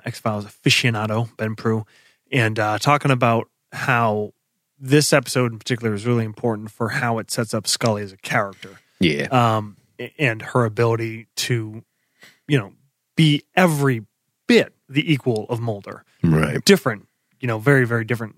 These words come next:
Speaker 1: But she, she is not playing the, the partner, like, the, the backup, the
Speaker 2: Correct.
Speaker 1: the person who needs to be rescued. She
Speaker 2: Correct.
Speaker 1: throughout this episode,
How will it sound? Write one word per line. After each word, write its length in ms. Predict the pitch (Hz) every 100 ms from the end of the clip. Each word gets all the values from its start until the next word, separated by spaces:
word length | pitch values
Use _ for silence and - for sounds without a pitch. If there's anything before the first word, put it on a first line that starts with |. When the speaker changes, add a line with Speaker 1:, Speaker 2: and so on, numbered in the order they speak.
| _ -
Speaker 1:
But 200 | 117 113 _ _ _ -
she, 480 | - 151 139 127 - - _ _ -
she 240 | - 175
is 80 | 156
not 240 | 156 135
playing 480 | - 147 139 127 120
the, 380 | 117 117 113 104 _ _
the 140 | 117
partner, 500 | - - 127 120 113 104
like, 300 | 113 110 -
the, 320 | 117 110 113
the 280 | 117 117 107 104 _ -
backup, 580 | 117 117 104 - - -
the 240 | 113 110 - _ _ _ _ _ _
Speaker 2:
Correct. 300 | - 139 -
Speaker 1:
the 80 | 147
person 380 | - 175 147 135
who 120 | 131
needs 340 | 127 117 107
to 60 | 120
be 40 | 110
rescued. 400 | 110 110 107 104
She 440 | - 139 127 120 - _
Speaker 2:
Correct. 500 | - 92 71 - -
Speaker 1:
throughout 760 | - - 151 151 143 151 165 -
this 180 | 113
episode, 520 | 107 - - 98 95